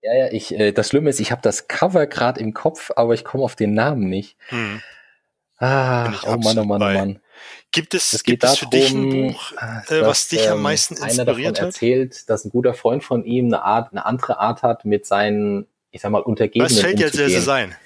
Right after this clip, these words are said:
Speaker 2: ein?
Speaker 1: Ah, ähm, äh,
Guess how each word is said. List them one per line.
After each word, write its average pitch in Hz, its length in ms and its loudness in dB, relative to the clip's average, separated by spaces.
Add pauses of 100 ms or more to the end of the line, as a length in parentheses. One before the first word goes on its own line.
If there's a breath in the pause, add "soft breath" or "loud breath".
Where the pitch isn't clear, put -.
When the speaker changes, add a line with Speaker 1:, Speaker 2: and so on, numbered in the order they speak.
(1400 soft breath)
Speaker 2:
ein? 117 100 -4
Speaker 1:
Ah, 92 220 -6 (340 loud breath)
ähm, 104 540 -2 (1000)
äh, 110 120 -20